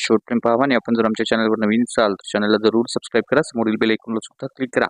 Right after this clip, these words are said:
जेणेकरून महत्त्वपूर्ण शासन निर्णय, पेन्शनधारकांच्या कर्मचारी हिताच्या महत्त्वपूर्ण अपडेट्स आपल्याला आपल्या YouTube चॅनलवरती सर्वात अगोदर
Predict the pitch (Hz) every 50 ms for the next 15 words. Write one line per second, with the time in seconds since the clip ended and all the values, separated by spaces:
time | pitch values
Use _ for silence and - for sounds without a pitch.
0 | - - _ _ _ _ _ _ _ _ - 113 110 104 - 120 120 113 110 -
1 | _ _ - 135 135 131 135 127 - - 104 - - - 107 104 104 98 98 127
2 | 175 - _ _ _ _ _ _ _ _ - 127 120 - - 135 135 131 127 123
3 | - 131 135 127 - 143 - - 117 117 123 - - 123 120 117 - - 120 -
4 | - 127 127 120 - _ _ - 131 127 123 117 - - - 113 - - - -
5 | - 117 113 107 - - 110 110 107 107 107 - - - _ 120 113 113 113 110
6 | 107 107 - 117 110 - 110 104 101 101 101 - - - - 104 104 104 -